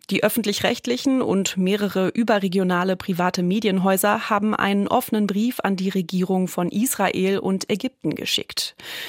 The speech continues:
Sie weisen darauf hin, dass fast ein Jahr nach Kriegsbeginn keine unabhängige Berichterstattung möglich sei.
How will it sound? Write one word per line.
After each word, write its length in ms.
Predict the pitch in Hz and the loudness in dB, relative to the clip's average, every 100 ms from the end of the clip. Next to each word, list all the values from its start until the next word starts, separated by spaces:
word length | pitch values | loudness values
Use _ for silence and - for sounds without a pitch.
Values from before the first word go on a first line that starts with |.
| - - | -14 -6
Sie 120 | - | 0
weisen 220 | 208 247 254 | 2 4 2
darauf 300 | 226 220 - | 2 0 2
hin, 280 | 233 277 | 4 4
dass 220 | 262 214 - | 4 2 0
fast 400 | - 214 - - | 0 -2 -2 -2
ein 220 | 214 240 | 2 2
Jahr 240 | 202 208 | 2 2
nach 240 | 214 202 - | 2 0 -2
Kriegsbeginn 640 | 240 - - 160 175 214 | -8 -6 -4 0 0 0
keine 460 | - 190 214 254 262 | 0 0 2 2 2
unabhängige 680 | 214 214 208 220 208 185 | 2 0 0 0 0 0
Berichterstattung 880 | 190 190 196 - 180 - 165 185 214 | -2 0 -2 -2 -4 -4 -4 0 2
möglich 400 | 196 156 - 151 | 2 0 -4 -6
sei. 380 | - 151 87 - | -4 -4 -4 -8